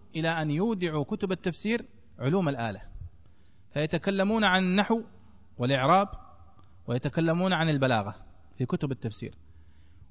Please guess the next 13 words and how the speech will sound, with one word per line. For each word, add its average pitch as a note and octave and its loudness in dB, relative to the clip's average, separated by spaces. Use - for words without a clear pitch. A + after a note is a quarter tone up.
وتوسعت D#3+ -2
هذه C#3 0
المسألة C#3 0
في C3 -6
كتب C#3+ -4
التفسير D3+ -6
حتى D#3+ -4
خرجت F#3+ 2
ببعض D#3+ 0
التفاسير D3+ -4
عن F#3+ -2
التفسير F#3 -4
الأصلي، E3+ 0